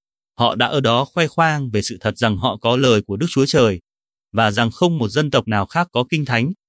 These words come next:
Họ rất tự hào về sự thật đó. Nhưng toàn bộ bi kịch của người Do Thái là họ không biết Kinh Thánh của chính họ. Họ đang đọc Kinh Thánh nhưng họ không thể thấy ý nghĩa của những gì họ đang đọc.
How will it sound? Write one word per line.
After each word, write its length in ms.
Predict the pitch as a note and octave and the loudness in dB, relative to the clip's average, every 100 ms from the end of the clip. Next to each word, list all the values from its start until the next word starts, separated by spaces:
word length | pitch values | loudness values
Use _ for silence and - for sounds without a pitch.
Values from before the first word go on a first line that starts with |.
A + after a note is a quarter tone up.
| _ _ - | _ _ -4
Họ 140 | - A#2+ | 0 2
rất 140 | A3 | 0
tự 140 | E3 A#2 | -2 0
hào 260 | A2 G#2+ | 0 0
về 140 | G2+ G2+ | 0 0
sự 220 | - A2+ | -2 -6
thật 160 | - G2 | -6 -2
đó. 300 | G2+ G#2 E3 - _ _ _ _ - | 0 2 0 -6 _ _ _ _ 2
Nhưng 220 | C#3 C#3+ | 2 4
toàn 220 | C#3+ A#2 | 2 2
bộ 120 | B2 | 2
bi 180 | C#3+ E3 | 2 0
kịch 160 | D3 B2+ | 2 0
của 140 | - G2+ | 0 0
người 200 | G#2 F#2+ | 2 2
Do 160 | C3 | 0
Thái 260 | C3+ A2+ B2 | 0 -2 0
là 120 | C#3+ | -2
họ 200 | G2 G2 | 0 -2
không 240 | - D#3+ D#3 | -2 -2 -2
biết 180 | A3 | -4
Kinh 160 | E3+ D3+ | -4 -4
Thánh 240 | B2+ A2+ | -2 -2
của 100 | E3+ A2 | -2 -2
chính 200 | B2 E3 | 0 0
họ. 220 | C3+ - _ _ _ _ | -2 -4 _ _ _ _
Họ 160 | B2+ C3+ | -2 0
đang 180 | D#3 D#3 | -2 0
đọc 140 | A#2+ | -2
Kinh 160 | - C3 | 0 -2
Thánh 340 | A2+ B2+ D3 | 0 0 0
nhưng 220 | F3 D#3 C3 | 0 -2 -2
họ 180 | B2 | -4
không 220 | - D#3+ D3 | -4 -4 -2
thể 140 | A#2 | -2
thấy 180 | - A2+ | 0 0
ý 220 | B2+ E3 | 0 0
nghĩa 280 | F#3 E3 A3 | 0 0 -2
của 120 | G#2 | -4
những 180 | G2 G#2+ | -4 -2
gì 160 | G#2+ | 0
họ 180 | F2+ F#2 | 0 -2
đang 200 | G#2+ G#2+ | -2 0
đọc. 160 | G#2 | 0